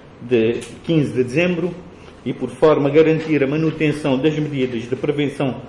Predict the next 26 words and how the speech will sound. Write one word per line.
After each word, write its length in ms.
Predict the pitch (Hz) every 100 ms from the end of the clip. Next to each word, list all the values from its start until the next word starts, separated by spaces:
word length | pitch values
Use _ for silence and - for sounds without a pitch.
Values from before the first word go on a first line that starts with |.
| - - - -
que 160 | 143
se 160 | 143 143
continuam 720 | 143 190 190 190 185 151 113 113 -
a 200 | 127 117
justificar, 960 | 123 160 - 127 123 - 160 160 - - - - - 135
entende 260 | 135 151
o 40 | 135
governo 320 | 139 160 156
que 100 | 151
a 40 |
evolução 540 | 143 156 160 - 170 143
registrada 540 | 151 - 151 135 139
na 80 | 156
Ilha 180 | 143 127
do 80 |
Fogo 400 | 120 - 147 147 - - -
permite 400 | 135 131 151 147
que 80 | -
seja 360 | - 143 135 127
decretada 800 | 156 156 147 151 139 120 120 - 123
a 60 |
situação 460 | 123 - 135 127 127
de 60 |
contingência 720 | - 147 151 139 131 131 - 131
nessa 260 | 120 113
ilha, 320 | 120 151 151